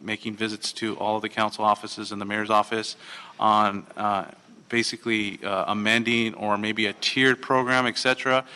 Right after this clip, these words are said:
uh, to make it more successful. I did a search and maybe found less than five rewards issued for dumping over the last twenty years, if that. Uh, so, uh, maybe an outreach campaign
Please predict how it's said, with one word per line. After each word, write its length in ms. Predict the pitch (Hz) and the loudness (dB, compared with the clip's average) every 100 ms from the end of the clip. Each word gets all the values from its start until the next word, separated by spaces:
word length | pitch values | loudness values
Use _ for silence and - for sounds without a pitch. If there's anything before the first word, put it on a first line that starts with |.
| - - - | -20 -10 -2
uh, 400 | 104 101 95 92 - - - | 0 2 2 0 -6 -14 -8
to 80 | 120 | -2
make 220 | 113 110 | 0 0
it 80 | 107 | -2
more 140 | 110 | -2
successful. 720 | - 110 - 135 - 147 143 139 - - - - | -4 -2 4 4 4 2 2 2 -8 -20 -12 2
I 320 | 104 104 107 | 4 6 4
did 220 | 107 113 | 2 2
a 80 | 107 | 2
search 720 | - 123 120 - - - - _ - | 2 2 4 2 0 -4 -10 _ -8
and 480 | 113 110 110 101 107 | 0 2 2 0 0
maybe 280 | 113 117 113 | 0 0 0
found 560 | - 113 110 95 80 | 4 4 4 -2 -4
less 240 | 113 117 - | 0 0 0
than 140 | 113 | -4
five 680 | - 117 113 113 113 110 113 | 4 8 10 10 6 2 -2
rewards 520 | 110 107 110 107 - | -2 2 2 2 0
issued 340 | 104 - 110 | -2 -2 -4
for 120 | - 104 | -4 -2
dumping 380 | 110 107 110 | 0 0 -2
over 200 | 110 104 | -2 -4
the 80 | 104 | -2
last 300 | 98 101 - | 2 2 2
twenty 280 | - 107 101 | -4 -4 -2
years, 420 | 98 95 95 - - - | -4 -4 -4 -8 -12 -8
if 220 | 107 - | -8 -2
that. 400 | 95 95 101 - - - - - 101 | 4 6 6 2 -18 -18 -18 -6 2
Uh, 240 | 98 98 | 4 4
so, 400 | - 110 101 98 | 2 0 0 0
uh, 280 | - 98 95 | 0 2 2
maybe 400 | - 76 113 113 | -4 -4 -2 0
an 80 | 107 | 2
outreach 380 | 85 107 104 - | 4 4 4 -2
campaign 600 | - 107 107 113 110 117 | 0 0 2 2 2 -2